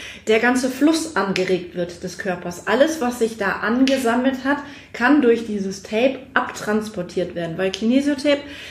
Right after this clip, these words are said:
wird auf die gedehnte Muskulatur, gedehnte Struktur, gedehnte Sehne,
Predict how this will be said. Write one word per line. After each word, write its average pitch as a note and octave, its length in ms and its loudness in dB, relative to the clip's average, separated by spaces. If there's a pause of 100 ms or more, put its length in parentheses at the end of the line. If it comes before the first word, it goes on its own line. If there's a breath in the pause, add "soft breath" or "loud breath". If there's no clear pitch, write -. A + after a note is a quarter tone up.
(140 loud breath)
wird B3 220 2
auf A3+ 180 -2
die G3+ 140 -4
gedehnte A3 560 4
Muskulatur, G#3 920 0
gedehnte G#3+ 520 4
Struktur, B3+ 720 -4
gedehnte G3 560 -2
Sehne, A3 400 4